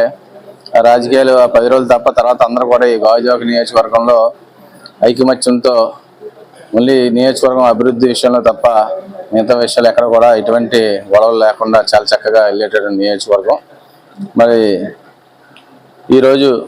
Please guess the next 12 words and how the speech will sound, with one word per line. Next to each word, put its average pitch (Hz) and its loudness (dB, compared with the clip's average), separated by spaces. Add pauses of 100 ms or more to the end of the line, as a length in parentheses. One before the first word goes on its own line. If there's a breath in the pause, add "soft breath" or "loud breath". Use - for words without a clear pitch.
(460)
రమేష్ 127 0
గారి 127 2
గురించి 120 -2
మీ 117 2
అందరికీ 117 -4
తెలుసు, 113 -2 (120)
ఆయన 113 0
ఎంతో 120 -2 (720)
సేవ, 120 4 (360)
మనకు 113 2
ఆయనకి 117 2
ఎన్నో 143 2